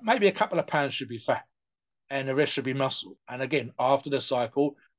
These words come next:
good P C T, I wanna retain four pounds. I wanna retain five pounds. And again, maybe one pound of that is fat,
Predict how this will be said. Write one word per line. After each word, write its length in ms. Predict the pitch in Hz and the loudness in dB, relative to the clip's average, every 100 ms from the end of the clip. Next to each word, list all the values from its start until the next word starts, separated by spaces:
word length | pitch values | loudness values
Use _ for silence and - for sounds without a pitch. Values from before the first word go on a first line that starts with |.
| - | -12
good 140 | 143 | -6
P 180 | 139 127 | -4 -2
C 200 | - 117 | -4 -4
T, 360 | - 131 131 - - | -4 -2 -4 -8 -2
I 80 | |
wanna 240 | 156 160 160 | 0 2 0
retain 640 | 156 - 165 165 156 117 _ _ _ - | -2 0 0 0 -2 -8 _ _ _ -8
four 200 | 131 110 | -6 -4
pounds. 320 | 123 110 117 | -4 0 2
I 40 | |
wanna 200 | 147 156 | 2 2
retain 460 | 156 147 156 160 156 | 0 -2 -2 -2 -4
five 360 | - 127 117 | -2 -2 -2
pounds. 360 | - 117 107 98 _ _ - | -4 -6 -6 -12 _ _ -10
And 100 | 143 | -8
again, 340 | 151 160 147 | -2 -2 0
maybe 240 | 147 147 147 | 0 2 4
one 240 | 160 156 | 2 2
pound 240 | - 135 | 0 0
of 80 | 127 | 0
that 160 | 123 120 | -2 -4
is 180 | 113 - | -6 -4
fat, 260 | 120 110 | -4 -4